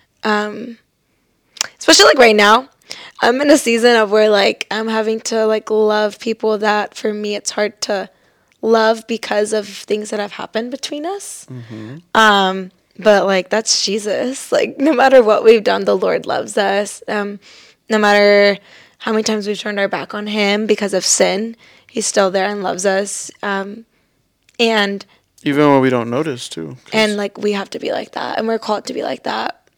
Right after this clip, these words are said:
Speaker 1: to unbelievers and believers. But I feel like it's really hard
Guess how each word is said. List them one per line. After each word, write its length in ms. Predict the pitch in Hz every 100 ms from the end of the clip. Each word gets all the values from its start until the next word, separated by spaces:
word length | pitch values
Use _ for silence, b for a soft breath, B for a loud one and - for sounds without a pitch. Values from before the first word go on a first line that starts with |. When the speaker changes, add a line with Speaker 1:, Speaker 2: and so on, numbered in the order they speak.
| _ _ _ - -
Speaker 1:
to 180 | 220 196
unbelievers 540 | 196 185 175 185 196
and 160 | 196 196
believers. 600 | - 147 - - - - B B B B
But 100 | -
I 40 | 220
feel 140 | 214
like 100 | 214
it's 120 | 202 -
really 320 | 185 180 185
hard 500 | 180 175 175 190 190